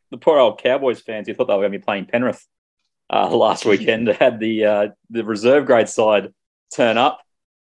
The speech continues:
Uh, before we get into the, the finals permutations and the matchups and stuff, right now, it's been a couple of days since the game was played, but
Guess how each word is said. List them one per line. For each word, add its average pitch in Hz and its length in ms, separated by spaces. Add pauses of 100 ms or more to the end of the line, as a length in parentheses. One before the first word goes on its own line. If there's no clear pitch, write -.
Uh, 135 460 (600)
before 156 280
we 202 120
get 160 140
into 147 180
the, 127 260
the 123 120
finals 127 440
permutations 113 680
and 98 80
the 101 140
matchups - 380
and 98 80
stuff, - 420
right 143 340
now, 110 460 (480)
it's 113 140
been 127 200
a 110 60
couple 107 240
of 98 60
days 95 180
since 98 140
the 95 80
game 92 240
was 87 100
played, 98 460
but - 160